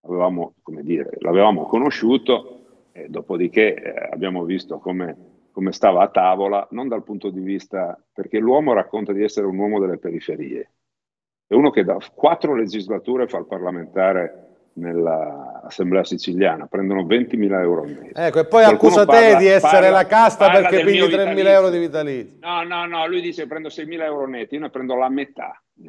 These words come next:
Speaker 1: dopo vent'anni di, di, di lavoro e di pensione accumulata a sessantacinque anni. Ma non è questo, il fatto che l'uomo sia delle periferie, vi assicuro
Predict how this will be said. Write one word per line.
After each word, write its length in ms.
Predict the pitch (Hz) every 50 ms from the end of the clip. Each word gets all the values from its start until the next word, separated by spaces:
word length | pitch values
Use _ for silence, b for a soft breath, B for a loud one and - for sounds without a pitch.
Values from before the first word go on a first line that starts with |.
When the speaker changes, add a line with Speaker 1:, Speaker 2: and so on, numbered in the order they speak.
| - - - _ _ _ _ _
Speaker 1:
dopo 280 | - 104 85 - 110
vent'anni 760 | 98 107 110 110 104 - - - 57 69 95 113 123 139 135
di, 240 | - - 50 50 -
di, 160 | - - - -
di 100 | - -
lavoro 460 | - 82 82 80 87 95 107 113 107
e 80 | 90 80
di 280 | 85 82 80 76 - _ _ _ _ _ _ _ _
pensione 460 | - 101 92 87 - - 104 98 95
accumulata 800 | 90 - - 92 87 87 82 69 58 - - - - _ - - -
a 140 | - - -
sessantacinque 880 | - - - - 101 87 87 - 87 82 - - - - - - -
anni. 440 | - - - _ _ _ _ - - _ -
Ma 140 | 131 170
non 200 | 190 208 214 220
è 80 | 214 214
questo, 440 | - 160 160 151 139 147 - - 143
il 100 | 135 -
fatto 260 | - 180 185 - 160
che 120 | 151 151
l'uomo 600 | 143 147 - - 127 127 143 147 160 170 170 156 143
sia 160 | - 147 139
delle 200 | 139 131 120 107
periferie, 600 | - 120 113 117 113 - 117 104 98 95 101 - _ _ _ _ _ _ _ _ _ _ _ _
vi 100 | - 135
assicuro 960 | 139 - - - 143 - _ - 101 98 95 92 87 95 110 127 - _ _